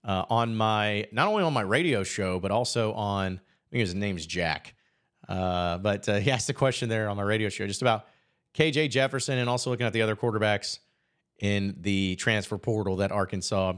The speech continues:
could maybe have a chance of getting if K J moves on. And I'm kinda coupling that with another topic that somebody else sent me and saying, "Is Arkansas better off without K J Jefferson next year?" Which is a really complicated question,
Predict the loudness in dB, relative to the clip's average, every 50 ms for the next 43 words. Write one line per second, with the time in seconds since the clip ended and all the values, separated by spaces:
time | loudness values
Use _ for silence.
0 | -4 -4 -2 0 0 0 0 0 0 -2 -2 -4 -4 -4 -4 -6 -2 -2 0 0
1 | 0 -2 -2 -2 -2 -2 0 0 -2 -2 -2 -4 -4 -4 -6 -6 -6 -8 -12 _
2 | _ _ _ _ _ _ _ _ -16 -16 -16 _ _ _ _ _ _ _ 0 2
3 | 2 4 4 2 2 0 -2 -6 -12 _ _ _ _ _ _ _ 2 2 4 2
4 | 0 0 2 0 0 2 0 0 0 2 0 0 0 -2 -2 -2 0 0 0 0
5 | 0 -2 -2 -2 0 2 2 2 2 0 -4 -4 -2 -4 -4 -2 -2 0 0 2
6 | 2 2 2 0 0 -2 -4 -6 -6 -4 -4 -4 -4 -4 -6 -10 _ _ _ _
7 | _ _ _ _ _ _ 2 2 2 2 2 2 2 2 2 0 0 -2 -6 -6
8 | -4 -2 0 2 2 2 2 0 -2 -2 0 0 0 0 2 2 2 2 2 2
9 | 2 2 2 2 0 -2 0 0 0 0 0 -2 -2 -2 -2 -2 -4 -2 -2 -4
10 | -4 -4 -6 -6 -6 -6 -4 -6 -6 -6 -6 -8 -8 -8 -8 -10 -10 -14 _ _
11 | _ _ _ _ _ _ -2 -2 0 0 0 0 0 0 2 2 2 2 4 2
12 | 2 0 -2 0 2 2 2 2 2 0 0 2 2 2 2 2 -2 -4 -6 -4
13 | 0 0 2 2 0 -2 -6 -8 -10 -10 -14